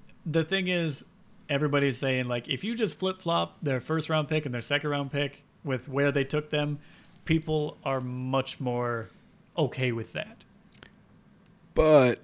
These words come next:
Speaker 1: And that, that was more the consensus of how they
Speaker 2: I have also heard that I don't think Alex Leatherwood would have been there in the second round. From what I heard is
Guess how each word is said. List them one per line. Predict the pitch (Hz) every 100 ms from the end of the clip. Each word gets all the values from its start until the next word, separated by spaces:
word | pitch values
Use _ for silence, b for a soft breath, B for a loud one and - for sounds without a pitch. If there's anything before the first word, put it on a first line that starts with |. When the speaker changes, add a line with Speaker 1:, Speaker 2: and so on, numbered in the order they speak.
| -
Speaker 1:
And | 170 170
that, | 175 185
that | 214
was | 190 156
more | 165 160
the | 147
consensus | 143 135 - 139 123 - 123 -
of | 123
how | 107 117 117
they | 113 123 139 -
Speaker 2:
I | 135
have | 139 135
also | 139 - 127
heard | 127 127 117
that | 113 117 - - _
I | 113
don't | 139 135 117
think | 120 107
Alex | 113 113 107
Leatherwood | 107 107 107 104 104
would | 101
have | 98
been | 98 95
there | 95 98
in | 104
the | 113
second | 117 120
round. | 123 131 139 139 -
From | - 120
what | 120
I | 123
heard | 117 120 113 107
is | 104 107 101 -